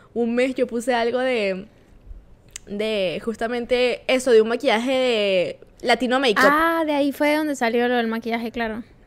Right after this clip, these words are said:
Speaker 2: Ajá, Latino
Speaker 1: Latino
Speaker 2: Makeup.
Speaker 1: Makeup. Bueno, yo,
Speaker 2: Ajá.
Speaker 1: yo lo puse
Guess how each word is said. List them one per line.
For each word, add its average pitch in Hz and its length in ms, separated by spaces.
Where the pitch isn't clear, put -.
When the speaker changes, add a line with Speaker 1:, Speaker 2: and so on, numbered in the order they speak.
Speaker 2:
Ajá, 240 140
Latino 233 360
Speaker 1:
Latino 262 140
Speaker 2:
Makeup. 277 120
Speaker 1:
Makeup. 190 180
Bueno, 196 340
yo, 254 380
Speaker 2:
Ajá. 226 200
Speaker 1:
yo 240 140
lo 262 140
puse 311 440